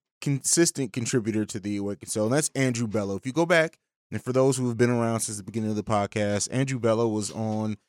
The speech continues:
more episodes than not over the course of, like, the first twenty episodes of The Awakened Soul. And so,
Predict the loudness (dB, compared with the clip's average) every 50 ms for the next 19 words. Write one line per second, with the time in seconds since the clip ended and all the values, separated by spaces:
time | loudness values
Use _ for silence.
0 | _ _ _ _ _ -2 2 4 4 4 4 0 0 0 -2 0 2 2 2 2
1 | 0 -2 -2 -2 0 0 0 0 -2 -2 -2 -2 -2 0 -2 -2 -2 -4 -6 -2
2 | _ 4 4 4 4 2 0 0 -2 -2 -6 -2 0 0 0 0 -4 -6 -8 -8
3 | -6 -6 -4 -4 -4 -4 -6 -8 -6 -4 -4 -4 -4 -4 -6 -8 -8 -6 -4 -4
4 | -2 -2 -2 -2 -4 -4 -2 0 2 4 4 2 2 -2 _ _ _ _ -20 -20
5 | _ _ -8 -6 -6 -4 -2 0 2 2 2 0 -2